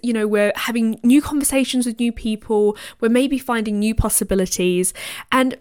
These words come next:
in so many ways, like, these opportunities are helping us to kind of see, you know, like, what other people are doing out there, like, other services that people are offering, other experiences maybe that you're having in your life that you think are really relevant that you can help and share with your clients.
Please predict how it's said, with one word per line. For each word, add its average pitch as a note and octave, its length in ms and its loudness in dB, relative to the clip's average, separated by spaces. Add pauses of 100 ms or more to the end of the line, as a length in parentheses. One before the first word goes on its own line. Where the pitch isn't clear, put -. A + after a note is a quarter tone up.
(200)
in C#4 160 2
so D#4 280 -2
many D4+ 240 0
ways, A3 360 2
like, G3 180 -4
these A#3+ 200 0
opportunities A#3 760 -2
are G3 60 -4
helping A3+ 400 -2
us F#3 160 -4
to G3 100 -8
kind F#3 180 -6
of F#3 60 -4
see, G3 260 0
you F3+ 260 -4
know, F#3 180 -2
like, F3+ 240 -4
what A#3+ 160 2
other A#3+ 180 0
people G#3+ 340 0
are G3 60 0
doing F#3 400 0
out F3 260 -10
there, F3 320 -6 (320)
like, G#3+ 320 0
other B3 200 0
services G#3 460 0
that - 120 -10
people F#3+ 260 -6
are - 80 -8
offering, F#3 640 -4 (140)
other A#3 160 0
experiences B3 680 -2
maybe F#3+ 200 -6
that F#3+ 120 -4
you're G3+ 180 2
having G3 240 -6
in F#3 100 -4
your F#3 120 -2
life F3+ 320 -4
that - 120 -6
you F#3 60 -8
think F3+ 220 -6
are F3+ 40 -8
really F3 200 -6
relevant A3+ 460 0
that - 120 -16
you F#3 100 -8
can F#3 160 -8
help G3+ 300 -2
and F3+ 100 -8
share F3 220 -6
with F3 120 -6
your - 60 -8
clients. - 600 -6